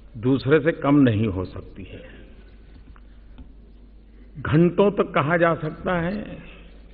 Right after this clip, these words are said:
फिर भी पूरा नहीं हो सकता और कम शब्दों में कहने के बाद भी शायद उस विशाल व्यक्तित्व की पहचान भी की जा सकती है।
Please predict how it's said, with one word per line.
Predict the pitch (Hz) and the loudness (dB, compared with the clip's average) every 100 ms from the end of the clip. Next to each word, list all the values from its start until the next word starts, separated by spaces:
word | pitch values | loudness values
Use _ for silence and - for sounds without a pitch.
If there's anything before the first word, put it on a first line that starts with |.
| - - - - - - 87 | -20 -20 -20 -20 -20 -20 -4
फिर | 139 135 | 0 2
भी | 170 | 0
पूरा | - 151 151 170 | -2 -4 -2 0
नहीं | 143 90 107 | -2 -2 -4
हो | 87 98 | -6 -8
सकता | - 107 104 113 107 - - - - - - - - - - - - - - - - | -12 -16 -16 -18 -18 -20 -20 -20 -20 -20 -20 -20 -20 -20 -20 -20 -20 -20 -20 -20 0
और | 160 - - | 0 0 4
कम | 175 180 | 4 6
शब्दों | 185 185 185 | 4 4 4
में | 214 214 | 4 4
कहने | 185 175 196 | 4 4 4
के | 180 | 2
बाद | 156 165 | 2 2
भी | 143 160 208 - - - - - - - - - - - | 2 2 2 -2 -10 -14 -18 -20 -20 -20 -20 -20 -20 -14
शायद | - 135 139 | 0 2 4
उस | 139 | 2
विशाल | 113 113 135 151 139 | -2 -2 0 2 2
व्यक्तित्व | 127 - 131 143 | 0 -2 -6 -4
की | 110 156 | -4 -6
पहचान | 151 104 101 127 127 | -4 -4 -2 -2 -2
भी | 123 | -4
की | - 104 | -6 -6
जा | 98 | -6
सकती | 101 123 - 160 | -6 -10 -6 -6
है। | 180 214 - | -4 -8 -14